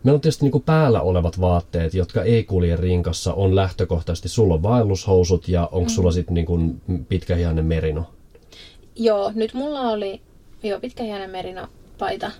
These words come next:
Speaker 2: ja sitten niinku mun tuulisade <laughs> takki, mikä se on?
Speaker 1: Niin sulla on niinku tuulitakki ja sadetakki on, on niinku sama takki.
Speaker 2: Niin.
Speaker 1: Joo. Kun mulla on taas erikseen sitten, et, et mulla on kans se pitkähihainen merino alla,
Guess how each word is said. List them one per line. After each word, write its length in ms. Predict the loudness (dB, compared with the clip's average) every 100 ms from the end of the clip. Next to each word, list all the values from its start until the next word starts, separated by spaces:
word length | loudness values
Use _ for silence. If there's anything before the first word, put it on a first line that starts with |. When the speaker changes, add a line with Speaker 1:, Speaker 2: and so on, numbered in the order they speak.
| -20 -16 -8
Speaker 2:
ja 280 | -4 -4 -6
sitten 540 | -12 -12 -8 -8 -8 -12 -20 -20 -20 -10
niinku 400 | -10 -6 -6 -6 -8
mun 380 | -8 -6 -10 -14 -20 -20 -20 -20 -20 -20 -18 -6
tuulisade 720 | -4 -2 -4 -4 -4 -4 -6 -16 -20 -20 -20 -20 -20 -12
<laughs> 40 | -12 -10 -10
takki, 380 | -10 -12 -8 -6
mikä 240 | -6 -12
se 140 | -12 -14
on? 60 | -14 -20 -20 -12 0
Speaker 1:
Niin 120 | 2
sulla 200 | 4 4
on 60 | 4
niinku 160 | 2 2
tuulitakki 640 | 2 4 2 -2 -2 0
ja 80 | 2
sadetakki 600 | 2 0 -2 -8 -2 0
on, 180 | 0 0
on 140 | 2
niinku 180 | 2 2
sama 300 | 0 0 0
takki. 380 | -6 -14 -4 -2
Speaker 2:
Niin. 220 | -2 -4 -2
Speaker 1:
Joo. 280 | 2 2 0 -8 -20 -20 -4
Kun 100 | 4
mulla 180 | 6 6
on 60 | 4
taas 200 | 0 2
erikseen 520 | 2 0 -4 -8 -8
sitten, 300 | -10 -4 -4
et, 80 | -4
et 140 | 2
mulla 180 | 4 4
on 60 | 2
kans 200 | 0 0
se 100 | 0
pitkähihainen 600 | -2 0 0 2 2 2
merino 420 | 4 4 2 2
alla, 400 | 0 2 0